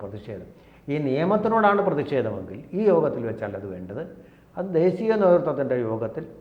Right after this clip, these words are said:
ദേശീയ നേതൃത്വത്തെ അറിയിക്കുകയല്ലേ വേണ്ടത്? അതല്ലേ അതിൻ്റെ രീതി. എനിക്ക് തോന്നുന്നു ഈ താൽക്കാലികമായിട്ടുണ്ടായ ഒരു കൊതിക്കറിവ് എന്നൊക്കെ പറയുന്ന പോലെ അതങ്ങ് കെട്ടടങ്ങും. എന്തായാലും ഈ ബി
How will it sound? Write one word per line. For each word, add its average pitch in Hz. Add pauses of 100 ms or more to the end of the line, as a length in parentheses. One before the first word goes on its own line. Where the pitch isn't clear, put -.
(100)
ദേശീയ 208
നേതൃത്വത്തെ 120 (320)
അറിയിക്കുകയല്ലേ 202
വേണ്ടത്? 92 (500)
അതല്ലേ 196
അതിൻ്റെ 107
രീതി. 90 (540)
എനിക്ക് 110
തോന്നുന്നു 147
ഈ 151
താൽക്കാലികമായിട്ടുണ്ടായ 143
ഒരു 143
കൊതിക്കറിവ് 139
എന്നൊക്കെ 139
പറയുന്ന 127
പോലെ 107 (640)
അതങ്ങ് 147
കെട്ടടങ്ങും. 127
എന്തായാലും 147
ഈ 165 (140)
ബി 120